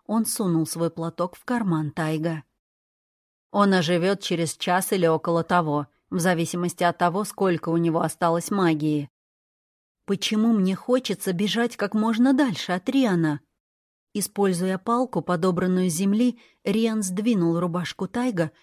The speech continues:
чтобы ещё раз осмотреть его раны. Кожа практически полностью срослась. "Знает же, что тётку не нужно злить!"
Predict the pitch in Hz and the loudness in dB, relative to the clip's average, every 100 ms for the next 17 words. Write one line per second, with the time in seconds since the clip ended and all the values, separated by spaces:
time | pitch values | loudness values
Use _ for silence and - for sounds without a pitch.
0 | _ - 185 170 170 156 - 208 185 - | _ -8 -4 -2 -2 -4 -4 -4 -4 -6
1 | 165 185 175 170 165 156 165 185 202 185 | -4 -2 -2 -2 -4 -4 -4 -2 -2 0
2 | 165 160 - _ _ _ _ - 185 196 | 0 -2 -6 _ _ _ _ -6 -2 -2
3 | 214 247 254 247 - 170 180 - 175 - | -2 -6 -8 -8 -8 -6 -6 -6 -8 -4
4 | 165 170 170 - 165 - 170 - 170 160 | -2 0 -2 -4 -8 -6 -6 -4 -6 -6
5 | - - _ _ _ _ _ _ _ _ | -8 -14 _ _ _ _ _ _ _ _
6 | - 190 160 185 185 175 170 156 165 - | -6 -2 0 2 4 4 2 0 -2 -2
7 | 180 196 190 - 180 190 214 208 139 170 | -2 2 2 2 0 2 2 2 2 0
8 | 165 196 180 - | 2 2 0 -2